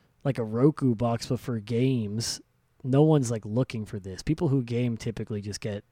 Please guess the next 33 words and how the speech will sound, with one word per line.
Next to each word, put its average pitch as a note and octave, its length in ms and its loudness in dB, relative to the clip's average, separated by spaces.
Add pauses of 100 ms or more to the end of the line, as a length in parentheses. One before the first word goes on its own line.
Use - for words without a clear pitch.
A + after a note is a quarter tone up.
(1120)
a, A2 160 -4 (160)
a A#2+ 140 -4
system G2+ 680 -2 (560)
or G#2 380 -2 (180)
a A2 80 -4
P A#2+ 180 0
C. A2+ 440 2 (560)
So B2 160 0
it's A2+ 160 -4
like, A#2 160 -2
I'm C3+ 100 -2
not C3+ 160 2
sure B2+ 200 -2
who B2 160 2
wants A#2+ 260 0
to A#2+ 80 -6
play B2 180 -4
games A#2 460 -2 (160)
enough B2 460 0
that A#2+ 180 -2
they, A2+ 340 -2 (1600)
that B2 80 -6
they A#2 100 0
wanna A#2 280 0
get A2+ 120 -4
a G#2+ 60 -2
Stadia, B2 420 -2
but A#2+ 140 -6
not A2+ 240 0
enough A#2+ 220 -2
to B2 100 -6
get A2+ 160 -4
a G#2 100 -6